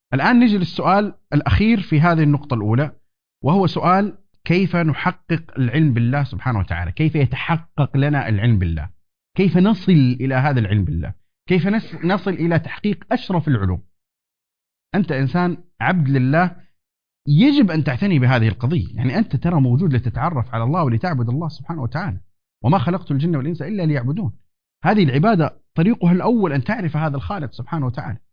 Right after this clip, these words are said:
طيب، كيف ن-، نحقق هذه المعرفة؟ هذه المعرفة لها طرق ووسائل في تحقيقها. الوسيلة الأولى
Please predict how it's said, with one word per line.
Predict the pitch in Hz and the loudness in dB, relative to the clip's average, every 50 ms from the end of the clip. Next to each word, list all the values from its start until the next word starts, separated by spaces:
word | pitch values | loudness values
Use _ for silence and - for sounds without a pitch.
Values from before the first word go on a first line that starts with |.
| _ _ _ - | _ _ _ -2
طيب، | 147 131 | -2 0
كيف | - 233 277 254 - | 2 4 4 4 4
ن-، | 220 202 165 - - | 4 2 2 0 0
نحقق | 156 139 - - 180 - - 135 - - | -2 0 0 -2 -6 -6 -8 -8 -2 0
هذه | 143 143 131 120 | 0 2 4 4
المعرفة؟ | 113 117 131 147 165 180 180 - 214 208 - _ _ _ _ _ _ - | 4 4 4 2 2 -2 -4 -4 -6 -8 -8 _ _ _ _ _ _ -2
هذه | 151 180 196 175 147 | 0 2 4 4 4
المعرفة | 151 151 180 160 165 165 123 160 | 4 2 2 0 0 -2 -2 -2
لها | 160 165 151 143 | -2 0 0 -2
طرق | 123 156 170 175 156 - 127 | -2 -2 -4 -4 -4 -4 -2
ووسائل | 123 127 120 151 170 160 151 160 | -2 0 0 2 0 0 0 -2
في | 127 - 127 | -4 -2 -2
تحقيقها. | 113 - - - - 92 85 - 123 101 - - _ _ _ _ _ _ _ _ _ _ _ _ _ _ _ _ _ _ _ - - | -4 -4 -6 -6 -6 -6 -6 -6 -8 -12 -12 -14 _ _ _ _ _ _ _ _ _ _ _ _ _ _ _ _ _ _ _ -2 2
الوسيلة | 143 160 160 160 214 202 180 | 2 2 4 4 4 4 4
الأولى | 160 147 123 117 101 87 85 | 4 4 4 2 2 2 0